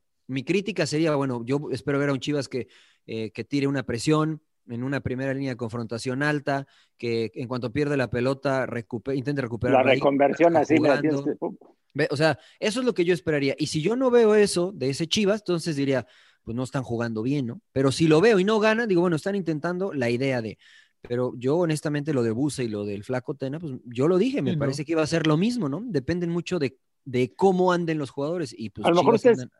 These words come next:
Speaker 2: a lo mejor
Speaker 1: arriba y
Speaker 2: ustedes no
Speaker 1: abajo.
Speaker 2: se acuerdan, pero nos tocó un partido
Speaker 1: No, yo
Speaker 2: Monterrey,
Speaker 1: estoy, yo estoy muy
Speaker 2: Chivas.
Speaker 1: chavo, en perdón.
Speaker 2: No, no, apenas,
Speaker 1: Ah,
Speaker 2: este, hace
Speaker 1: apenas,
Speaker 2: uno o
Speaker 1: apenas.
Speaker 2: dos años. Monterrey,
Speaker 1: <laughs>
Speaker 2: Chivas, y me acuerdo que
Speaker 1: Jugaron re
Speaker 2: y,
Speaker 1: bien, güey.
Speaker 2: y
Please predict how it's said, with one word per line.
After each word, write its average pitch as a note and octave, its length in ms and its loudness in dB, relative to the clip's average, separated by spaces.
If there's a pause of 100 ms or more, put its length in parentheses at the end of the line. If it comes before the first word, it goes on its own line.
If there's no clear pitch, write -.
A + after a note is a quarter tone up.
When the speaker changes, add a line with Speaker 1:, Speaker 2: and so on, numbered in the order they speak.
Speaker 2:
a D#3+ 60 0
lo E3 60 0
mejor E3 80 2
Speaker 1:
arriba F3 100 8
y G3 60 8
Speaker 2:
ustedes G#3 160 4
no G#3+ 60 4
Speaker 1:
abajo. G#3+ 100 2
Speaker 2:
se - 80 6
acuerdan, F3 480 6
pero D#3+ 360 0 (200)
nos D#3 180 -2
tocó F3+ 240 0
un G3+ 120 -4
partido F#3+ 360 4
Speaker 1:
No, F#3+ 60 4
yo D#3+ 140 -2
Speaker 2:
Monterrey, C#3 420 4
Speaker 1:
estoy, C3+ 160 0
yo C#3 80 6
estoy D3+ 200 6
muy C3 120 2
Speaker 2:
Chivas. B2+ 160 2
Speaker 1:
chavo, A#2 120 0
en G#2+ 80 -8
perdón. G2+ 260 -14 (280)
Speaker 2:
No, F#3 380 8
no, F3 160 4
apenas, E3+ 320 0
Speaker 1:
Ah, C#3 560 0
Speaker 2:
este, A#2 100 -4
hace B2+ 200 0
Speaker 1:
apenas, C3+ 80 2
Speaker 2:
uno C#3+ 140 -4 (100)
o - 20 -2
Speaker 1:
apenas. A#2 40 -4
Speaker 2:
dos C#3 220 0
años. C3 560 -4
Monterrey, D#3 920 4
Speaker 1:
<laughs> - 100 -8
Speaker 2:
Chivas, F#3+ 540 6 (540)
y D#3+ 280 2
me E3 100 4
acuerdo G3 400 2
que D#3+ 300 4
Speaker 1:
Jugaron D3 220 4 (120)
re C#3 140 2
Speaker 2:
y, - 20 2
Speaker 1:
bien, D3+ 380 2
güey. A#2 160 -4
Speaker 2:
y - 100 -8